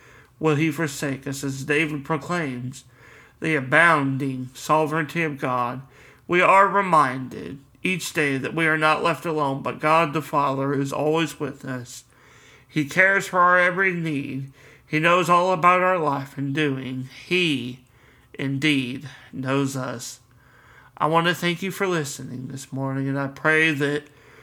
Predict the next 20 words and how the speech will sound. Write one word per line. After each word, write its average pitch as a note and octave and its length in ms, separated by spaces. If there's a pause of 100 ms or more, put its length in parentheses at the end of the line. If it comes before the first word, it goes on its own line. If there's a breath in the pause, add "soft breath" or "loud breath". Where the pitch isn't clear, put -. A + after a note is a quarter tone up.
(160 soft breath)
this E3 160
scripture F#3 580
encourages C#3 760
you D3 380 (420 loud breath)
to - 80
be, E3+ 600 (400 soft breath)
to D#3+ 100
be F3+ 160
guided C3+ 480
by C#3 200
the C#3 120
Lord C#3+ 300
each C#3+ 340
day D3+ 500
and C#3 120
to C#3 40
have D3+ 540
encouragement C#3+ 960
in C#3 160
Him. C3 460